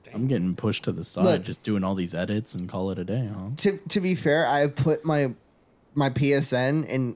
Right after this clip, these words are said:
Speaker 3: in the group chat
Speaker 2: Mm-hmm.
Speaker 3: many times already.
Speaker 2: Do you think I actually use P S N, sir?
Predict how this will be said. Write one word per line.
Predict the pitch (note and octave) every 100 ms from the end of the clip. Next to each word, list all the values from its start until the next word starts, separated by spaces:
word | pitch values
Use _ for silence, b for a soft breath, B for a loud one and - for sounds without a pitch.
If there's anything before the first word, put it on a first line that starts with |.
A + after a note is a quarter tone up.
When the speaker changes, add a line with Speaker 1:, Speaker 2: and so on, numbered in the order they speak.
| -
Speaker 3:
in | C3+
the | C#3+
group | C3 C3 C3
chat | D3+ D3+ -
Speaker 2:
Mm-hmm. | - C3
Speaker 3:
many | A#2+ B2
times | A#2 B2+ A2+ G2
already. | F#2+ F2 C2 C2 G2 C#3 _ _ - A#2+
Speaker 2:
Do | A2
you | G2 G#2+
think | - A2 G2
I |
actually | F#2 F#2+ - G2+
use | F#2 F#2+ -
P | - _
S | - -
N, | _
sir? | -